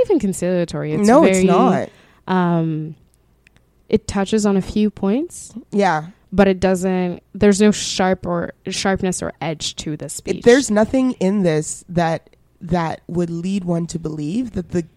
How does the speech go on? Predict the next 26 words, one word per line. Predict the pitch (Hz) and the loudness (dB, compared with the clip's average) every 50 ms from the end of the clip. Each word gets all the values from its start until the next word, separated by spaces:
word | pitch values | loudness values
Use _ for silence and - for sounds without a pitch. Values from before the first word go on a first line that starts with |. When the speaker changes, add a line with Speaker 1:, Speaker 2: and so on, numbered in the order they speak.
| _ _ | _ _
Speaker 2:
government | - 170 156 151 160 165 160 151 - - | -4 -4 -2 -2 -2 -2 -4 -4 -6 -8
knows | - 151 156 147 147 143 143 147 151 147 - | -10 -8 -6 -6 -4 -4 -4 -4 -6 -6 -8
the | - 156 | -8 -8
world | 147 147 143 139 135 147 | -6 -6 -6 -8 -10 -12
it's | 139 - - 151 | -14 -12 -10 -8
living | 147 151 151 143 131 | -8 -8 -8 -8 -8
or | 123 120 131 143 | -8 -8 -6 -6
what | 147 156 147 139 | -8 -8 -10 -12
it's | - - - - | -16 -20 -20 -10
doing, | - 151 165 170 156 139 147 - - - - - - - | -6 -4 -2 -2 -2 -4 -8 -12 -16 -20 -20 -20 -14 -6
or | - 247 | -2 0
even | 254 233 240 | 2 2 2
the | 226 | 2
country | - - 202 185 190 - - 190 180 | 0 0 0 -2 0 0 -2 0 0
that | 175 165 156 | 0 -2 -4
it's | 151 - - | -6 -6 -4
living | 160 165 170 165 139 | -2 -2 -2 -2 -4
in. | 156 - - - - - - | -6 -10 -14 -20 -12 -4 0
I'm | 277 370 440 | 0 0 2
convinced | 466 480 466 392 277 277 - | 2 0 2 0 -2 -4 -6
that | 247 208 | -4 -4
this | 208 208 202 | -4 -4 -2
government | - 185 175 165 180 190 196 185 | -2 -4 -2 -2 -2 -2 -2 -4
doesn't | 180 180 165 175 170 | -4 -4 -4 -2 -2
understand | 165 160 160 156 - 160 160 156 165 | -2 -2 -4 -4 -6 -4 -4 -4 -4
Canada, | - 160 147 151 151 151 165 170 175 185 | -6 -6 -6 -6 -6 -4 -4 -4 -4 -4